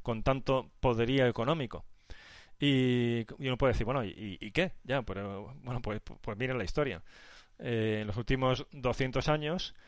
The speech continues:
a Rusia la han invadido tres ocasiones por este, por ese sector.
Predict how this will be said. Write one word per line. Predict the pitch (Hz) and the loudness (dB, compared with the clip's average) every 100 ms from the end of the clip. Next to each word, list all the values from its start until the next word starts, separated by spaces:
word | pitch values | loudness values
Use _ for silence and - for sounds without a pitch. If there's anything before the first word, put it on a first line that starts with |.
| - - | -18 -6
a | 113 | -2
Rusia | 110 131 - 147 147 | 2 2 2 0 0
la | 123 | -2
han | 127 | 0
invadido | 123 127 135 139 147 - | 4 4 4 2 0 12
tres | - 131 | 12 12
ocasiones | 139 139 131 143 139 156 - - - 175 - - | 8 6 4 2 6 10 10 8 -12 -20 -14 -2
por | 120 | 0
este, | 120 123 113 101 95 107 - - _ 147 139 - - - - - - - - - - - - - - | 2 0 0 0 -4 -10 -14 -16 _ -20 -20 -20 -16 -16 -16 -18 -18 -18 -18 -20 -20 -20 -20 -12 2
por | 131 | 6
ese | - - | 8 12
sector. | 160 - - | 12 12 -8